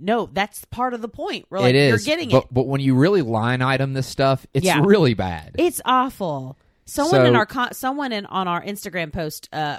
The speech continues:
Speaker 1: 'cause we, we posted something about, you know, all the s-, all the screaming that's done in, in Home Alone. And I said, "Ha, ha,
Speaker 2: Right.
Speaker 1: ha." I was kind of being funny. I was like, "Ha ha, it's about, you know, really just about different people screaming." And someone commented, "It's really about neglect." And I'm like,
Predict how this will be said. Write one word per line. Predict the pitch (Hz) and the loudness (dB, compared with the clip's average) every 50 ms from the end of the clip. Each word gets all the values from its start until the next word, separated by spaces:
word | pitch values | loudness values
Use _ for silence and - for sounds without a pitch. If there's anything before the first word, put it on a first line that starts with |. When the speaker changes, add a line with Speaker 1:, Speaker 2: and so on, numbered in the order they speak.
| - - | -12 -14
Speaker 1:
'cause | - 208 170 | -16 -16 -14
we, | 160 160 202 202 175 | -12 -10 -8 -8 -8
we | 143 170 175 170 156 | -8 -8 -8 -8 -8
posted | - - 214 214 - - - 185 - | -6 -4 -4 -4 -4 -8 -12 -14 -12
something | - 202 185 180 | -12 -10 -10 -8
about, | 170 170 165 127 | -6 -6 -6 -6
you | 170 165 | -6 -8
know, | 160 | -8
all | 113 139 165 | -6 -6 -6
the | 156 151 | -8 -8
s-, | - - - - - - | -14 -14 -16 -16 -12 -10
all | 170 160 165 | -8 -8 -8
the | 151 151 139 - - _ _ _ _ _ | -8 -8 -10 -12 -14 _ _ _ _ _
screaming | - - - - 247 285 302 294 269 240 208 180 | -14 -14 -12 -8 -6 -4 -4 -4 -4 -4 -6 -6
that's | 165 156 160 - | -8 -8 -10 -6
done | - 202 170 160 156 | -4 -2 -2 -2 -2
in, | 147 143 - | -6 -10 -10
in | - 165 | -12 -10
Home | 180 190 180 165 156 | -8 -8 -8 -8 -6
Alone. | 156 147 139 131 | -8 -8 -8 -8
And | 127 131 | -10 -10
I | 147 | -12
said, | - 156 147 | -12 -8 -4
"Ha, | 185 | 0
ha, | - 214 | 2 2
Speaker 2:
Right. | 202 190 202 | 2 2 0
Speaker 1:
ha." | 190 - | 0 0
I | - 180 | -2 -6
was | 170 165 - | -6 -6 -8
kind | - 247 208 | -6 -6 -6
of | 185 | -6
being | 156 147 | -6 -6
funny. | - 220 202 | -6 -6 -6
I | 170 | -6
was | 165 | -8
like, | 160 185 | -8 -6
"Ha | 226 220 | -6 -4
ha, | 214 208 196 | -2 -2 -4
it's | 185 170 - | -4 -4 0
about, | 190 185 175 - - _ _ _ _ _ _ _ _ | 2 2 2 0 -2 _ _ _ _ _ _ _ _
you | 185 190 | -8 -4
know, | 175 160 156 - - _ _ | -4 -4 -4 -6 -8 _ _
really | 180 214 226 220 208 | -6 -4 -4 -4 -6
just | 165 175 - 175 | -6 -8 -6 -4
about | 180 165 - - 151 143 - - | -4 -4 -4 -6 -14 -20 -20 -8
different | 156 196 170 175 180 196 | -6 -6 -6 -6 -8 -8
people | 185 147 156 | -8 -8 -8
screaming." | - - - 185 175 131 110 104 - _ _ _ _ _ _ _ - | -10 -10 -8 -8 -8 -8 -10 -14 -20 _ _ _ _ _ _ _ -4
And | 185 196 185 202 | -2 -2 -2 -4
someone | 196 - - 269 226 233 233 208 | -6 -6 -6 -4 -4 -4 -4 -6
commented, | 175 247 214 220 240 233 214 190 180 - 175 156 151 135 - _ | -4 -4 -4 -2 -2 -4 -6 -6 -6 -6 -6 -6 -6 -8 -10 _
"It's | - 202 214 - 160 | -6 -6 -6 -6 -10
really | 143 151 214 285 320 320 269 247 | -10 -8 -6 -6 -4 -4 -4 -4
about | 208 180 175 180 175 139 131 | -4 -4 -4 -4 -4 -4 -6
neglect." | 160 151 131 151 170 190 175 113 - - - | -12 -12 -8 -6 -4 -4 -4 -4 -8 -12 -16
And | - 175 180 | -12 -10 -10
I'm | 180 170 | -8 -8
like, | 165 165 - _ | -8 -10 -10 _